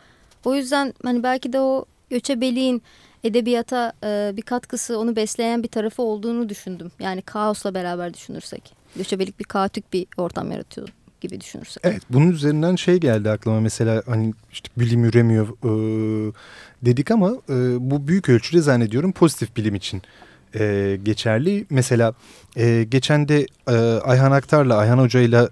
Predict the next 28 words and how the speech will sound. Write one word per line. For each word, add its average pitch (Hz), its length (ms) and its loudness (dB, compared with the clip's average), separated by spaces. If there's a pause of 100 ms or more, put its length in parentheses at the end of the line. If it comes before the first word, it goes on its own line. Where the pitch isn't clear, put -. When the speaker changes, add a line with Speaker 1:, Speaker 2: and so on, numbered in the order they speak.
Speaker 2:
e, 113 280 0 (480)
sohbet 135 380 2
ederken 190 480 2 (280)
şeyi 175 220 4
söylemişti. 107 640 0 (500)
E, 123 60 -2 (680)
bir - 360 -8 (280)
Avrupa 139 340 4
ülkesinden 143 520 2
bir 139 100 2
arkadaşı, 131 560 4 (300)
yine 117 140 0
akademisyen, 113 560 0
sosyolog 123 480 0
bir 123 80 2
arkadaşı, 120 640 0
e, 110 200 0
İstanbul'a 107 520 2
geliyor. 107 420 0
Onu, 151 360 4
e, 123 200 2
İstanbul'u 131 460 0
gezdiriyor. 110 600 0 (640)
E, 135 480 2
İstanbul'u 170 420 0
gezdirirken 165 680 0
de 190 80 -2
işte 160 300 0